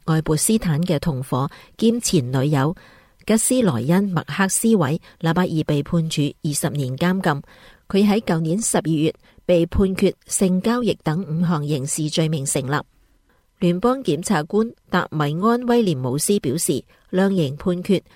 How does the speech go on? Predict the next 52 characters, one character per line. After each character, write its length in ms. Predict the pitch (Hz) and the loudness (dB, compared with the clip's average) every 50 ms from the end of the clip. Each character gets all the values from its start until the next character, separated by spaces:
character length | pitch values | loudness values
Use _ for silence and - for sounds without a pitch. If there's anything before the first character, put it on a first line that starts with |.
| _ _ | _ _
追 180 | - - 262 262 | 0 0 2 2
究 120 | - 202 | 2 2
咗 280 | 160 151 - 151 139 160 | 0 2 0 0 -2 -2
佢 260 | - - 170 147 151 | 0 0 0 0 0
對 200 | 160 170 156 156 | 0 0 -2 -2
兒 160 | - - 147 | -2 -4 -4
童 240 | 135 - 165 139 131 | -2 -2 -2 -2 -2
犯 220 | 139 - 156 147 151 | -2 -2 -2 -2 -2
下 180 | 165 156 135 - | -2 -2 -2 -2
令 180 | 147 147 143 | -2 -2 -2
人 220 | 151 147 127 131 131 | -2 -2 -4 -4 -4
髮 160 | - 151 147 | -4 -4 -4
指 240 | - - 147 151 151 | -2 -2 -4 -2 0
嘅 180 | - 175 143 | 0 0 0
罪 220 | 131 - 160 143 151 | 0 -2 -2 0 0
行 160 | 160 135 127 | -2 -2 -2
嘅 100 | 139 143 | -4 -4
責 220 | - 165 123 - | -2 -2 -2 0
任。 180 | 151 143 135 139 - _ - - - - - _ _ | 0 0 -2 -4 -8 _ -20 -20 -20 -20 -20 _ _
聯 200 | 151 160 156 151 | -2 -2 -2 0
邦 240 | 156 208 226 247 226 | 0 0 0 0 0
檢 160 | - 156 147 | -2 -2 0
察 180 | 165 - 170 - | 0 0 0 0
官 220 | - 175 180 185 | 0 0 0 0
表 180 | 180 147 131 180 | 0 0 0 0
示， 240 | - - 156 - - - - - _ _ | 0 0 0 0 -4 -10 -20 -20 _ _
六 160 | _ - 185 180 | _ -2 -2 0
十 180 | - - 190 170 | 0 -2 -2 -2
歲 340 | - - - 214 190 190 190 | -2 -2 0 2 2 2 2
嘅 220 | 185 196 185 175 - - - - _ _ - | 0 0 0 -2 -2 -8 -16 -20 _ _ -6
麥 120 | 165 165 | -4 -2
克 180 | 170 202 247 247 | 0 0 0 0
斯 160 | 233 - - | -2 -2 -2
韋 340 | 247 247 214 170 143 156 170 | -2 0 0 0 0 0 -2
同 180 | - - 165 139 | -2 -2 -2 0
喺 240 | 156 160 135 147 160 - | 0 -2 -2 -4 -4 -4
監 200 | - 208 208 214 | -2 -2 -2 0
獄 160 | 208 196 - - _ | 0 -2 -2 -2 _
中 200 | - 214 214 233 - - - - _ | 0 0 0 0 -4 -12 -20 -20 _
自 180 | - - 175 156 | -6 -4 -4 -2
殺 180 | 156 - 170 156 | -2 -2 -2 -2
身 240 | 165 - - 233 240 | -2 -2 -4 -2 0
亡 180 | 208 156 135 | -2 -2 -2
嘅 100 | 139 147 | -2 -4
愛 160 | - - 147 143 | -2 -2 -2 -2
潑 160 | - 156 156 | -2 -2 -2
斯 180 | - - 208 226 | 0 0 -2 0
坦 240 | - 202 156 170 214 - - _ _ _ _ _ | 0 0 0 0 -4 -6 -10 _ _ _ _ _
係 220 | - - 180 175 170 | -2 0 0 2 2
對 160 | 185 190 190 | 2 0 0
年 240 | 185 165 147 127 156 | 0 -2 -2 -2 0
輕 160 | 185 226 | 0 0